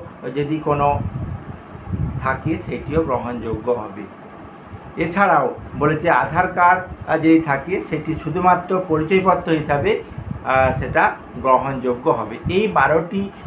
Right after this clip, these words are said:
যে পরিচয়পত্রের কথা বললাম, তার মধ্যে যে কোনো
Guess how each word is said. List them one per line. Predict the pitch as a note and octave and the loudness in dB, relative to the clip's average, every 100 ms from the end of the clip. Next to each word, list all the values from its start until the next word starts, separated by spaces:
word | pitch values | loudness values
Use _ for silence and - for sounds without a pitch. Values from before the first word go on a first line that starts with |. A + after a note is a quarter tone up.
| - C#3 | -8 -6
যে | C#3+ | -4
পরিচয়পত্রের | C#3 C#3 E3 E3 E3+ E3 F3 D#3+ | -2 0 0 2 4 2 0 -2
কথা | D3+ C#3 | -2 0
বললাম, | C3 A#2+ A#2 C3+ E3 - - - | 0 -2 0 0 0 -4 -8 0
তার | E3+ E3 | 2 4
মধ্যে | E3+ E3+ E3+ F3 | 0 -2 -4 -6
যে | C#3+ C#3 | -4 -4
কোনো | - D3+ D#3 | -2 -2 -2